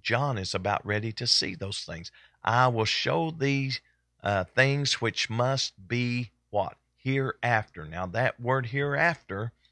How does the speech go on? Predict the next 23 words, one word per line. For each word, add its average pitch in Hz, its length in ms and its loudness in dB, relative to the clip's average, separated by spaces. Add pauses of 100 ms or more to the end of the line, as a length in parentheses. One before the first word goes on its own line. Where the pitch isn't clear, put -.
(840)
hereafter 127 580 0
what? 143 380 -2 (920)
After 101 340 0
the 135 160 -2
church 180 400 0
age. 87 440 -4 (1080)
After 110 320 0
the 143 140 2
rapture. - 760 0 (1500)
After 117 300 0
the 147 120 0
church - 520 2
gets 151 320 -4
out 165 200 2
of 170 160 -2
here. 90 340 -6 (1200)
"I'm 113 140 0
gonna 117 220 2
show 120 380 2
you 165 160 -2
what's 143 240 0
gonna 147 260 -2
happen 113 500 0